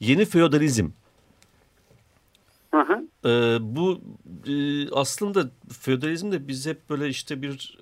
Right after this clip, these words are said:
Speaker 1: e, açık ve şiddete dayalı bir tahakküm oluştuğunu, lordla işte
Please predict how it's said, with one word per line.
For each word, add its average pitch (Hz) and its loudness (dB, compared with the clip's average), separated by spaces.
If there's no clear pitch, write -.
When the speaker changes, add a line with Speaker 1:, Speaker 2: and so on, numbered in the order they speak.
Speaker 1:
e, 113 -4
açık - -8
ve 123 -4
şiddete 127 -6
dayalı 117 -2
bir 113 -8
tahakküm 117 -8
oluştuğunu, 110 -6
lordla 110 0
işte - -12